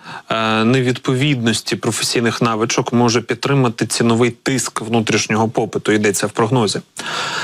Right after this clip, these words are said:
Нагадаю, за прогнозом М В Ф, зростання реального В В П України складе чотири відсотки у двадцять четвертому році, але на двадцять п'ятий рік прогнозується уповільнення до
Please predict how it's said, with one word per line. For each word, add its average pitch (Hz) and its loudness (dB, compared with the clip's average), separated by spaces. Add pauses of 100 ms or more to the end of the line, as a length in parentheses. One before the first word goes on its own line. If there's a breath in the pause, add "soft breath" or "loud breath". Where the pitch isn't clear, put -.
(200 loud breath)
Нагадаю, 139 2
за 107 2
прогнозом 156 2
М 135 2
В 113 2
Ф, 98 -2
зростання 131 0
реального 117 2
В 107 0
В 107 2
П 110 -2
України 110 0
складе 117 0
чотири 123 0
відсотки 110 0
у 107 4
двадцять 107 0
четвертому 127 0
році, 123 2
але 113 2
на 113 0
двадцять 110 0
п'ятий 131 0
рік 120 0
прогнозується 113 2
уповільнення 113 2
до 110 2